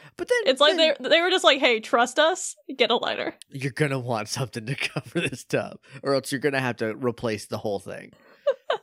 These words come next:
Speaker 1: Um, but then, like, he was just, like, sitting on the toilet <laughs> right next to them. Not, like, on, not, like, using it, but just, like,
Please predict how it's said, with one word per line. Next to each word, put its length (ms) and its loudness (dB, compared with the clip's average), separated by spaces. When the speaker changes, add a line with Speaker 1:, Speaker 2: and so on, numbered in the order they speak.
Speaker 1:
Um, 460 0
but 140 0
then, 400 -2
like, 480 0
he 180 -4
was 140 0
just, 120 -4
like, 120 2
sitting 260 -2
on 80 2
the 80 -4
toilet 420 0
<laughs> 80 -2
right 100 4
next 360 -20
to 60 -12
them. 180 -2
Not, 120 2
like, 200 2
on, 260 2
not, 120 2
like, 160 0
using 480 0
it, 220 0
but 100 -8
just, 160 -6
like, 320 0